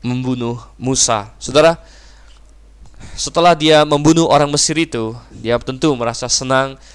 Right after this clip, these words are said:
dia merasa telah berbuat sesuatu untuk bangsanya. Dia merasa, "Inilah saatnya kita akan memberontak." Tetapi kemudian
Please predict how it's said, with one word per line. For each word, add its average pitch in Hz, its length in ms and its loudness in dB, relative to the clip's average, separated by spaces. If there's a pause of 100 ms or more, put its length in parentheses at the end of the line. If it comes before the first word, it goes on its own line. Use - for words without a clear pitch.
(180)
dia 113 80 -2
merasa 117 400 -2
telah 135 220 -2
berbuat 127 340 0
sesuatu 139 560 -4
untuk 143 160 -10
bangsanya. 143 560 -2 (320)
Dia 123 160 -4
merasa, 123 320 -4
"Inilah 180 320 -2
saatnya 139 400 -6
kita 123 320 -6
akan 127 160 -8
memberontak." 131 560 0 (400)
Tetapi 185 400 -6
kemudian 175 560 -2